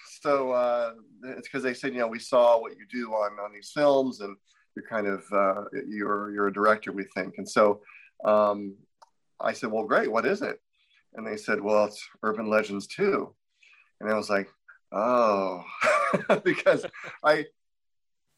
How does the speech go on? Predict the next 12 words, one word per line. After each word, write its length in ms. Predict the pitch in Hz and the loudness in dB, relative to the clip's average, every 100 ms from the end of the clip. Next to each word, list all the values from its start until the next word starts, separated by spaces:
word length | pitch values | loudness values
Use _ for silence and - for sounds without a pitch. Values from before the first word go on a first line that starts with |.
| _ | _
I 140 | 135 151 | 2 2
always 240 | 160 147 | 2 -6
say 120 | 160 | -6
it 80 | 151 | -4
was 140 | 135 | -2
like 200 | 135 131 | 0 0
when 80 | 135 | -2
your 100 | 135 | -8
grandmother 480 | 117 131 131 127 120 | -2 -2 0 -2 -4
gives 280 | 113 123 - | -8 -12 -10
you, 240 | 117 113 | -10 -4
uh, 260 | 110 107 | 0 0